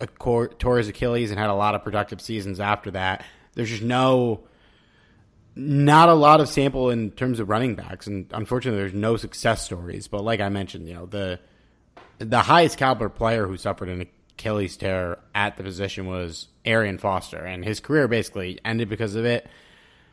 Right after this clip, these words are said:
But he was also twenty-nine. He, he probably didn't have much left in the tank to begin with. Um, just sucks, man. I, I mean, in terms of,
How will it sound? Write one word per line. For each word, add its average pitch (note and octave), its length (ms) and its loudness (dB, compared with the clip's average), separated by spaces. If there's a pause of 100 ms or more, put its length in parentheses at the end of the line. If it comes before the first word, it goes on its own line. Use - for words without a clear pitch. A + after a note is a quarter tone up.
(140)
But C3+ 180 6
he D3+ 80 8
was D3+ 100 8
also A#2 220 4
twenty-nine. A2+ 760 0 (280)
He, G#2 260 -12
he A#2 180 -10
probably C3 460 4
didn't A#2 180 2
have G#2 80 0
much G2+ 260 -2 (160)
left G#2 280 -2
in G#2 60 -4
the F#2+ 80 -4
tank G2 320 -6 (220)
to G#2 100 -6
begin F2+ 360 -4
with. F2 180 -6 (180)
Um, F2 460 -4 (1300)
just - 260 -2
sucks, B2 340 2
man. G#2 180 -4
I, B2 280 0
I B2+ 40 2
mean, C3 160 2
in B2+ 300 0
terms F3+ 340 0
of, F#3 260 2